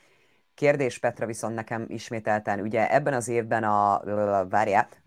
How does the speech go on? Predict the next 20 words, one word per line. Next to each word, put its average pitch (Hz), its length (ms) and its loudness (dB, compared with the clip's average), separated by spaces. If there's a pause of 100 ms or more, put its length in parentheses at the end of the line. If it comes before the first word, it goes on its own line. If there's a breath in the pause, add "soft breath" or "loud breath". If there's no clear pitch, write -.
Working 131 440 4
Holiday 113 440 2
vízumot 113 680 -2
kétszer 127 420 0
nyitották 107 560 -4
meg, 107 180 -2
mármint 101 260 -2
hogy 95 100 -2
előző 101 380 -2
évben, 95 500 -4
hogy 104 320 -2
erről 117 400 2
tudunk 120 300 -8
valamit, 135 360 -2
hogy 107 180 -2
most 107 240 -6
mi 120 80 -6
lesz 117 220 -2
a 143 60 -4
helyzet? 104 500 -4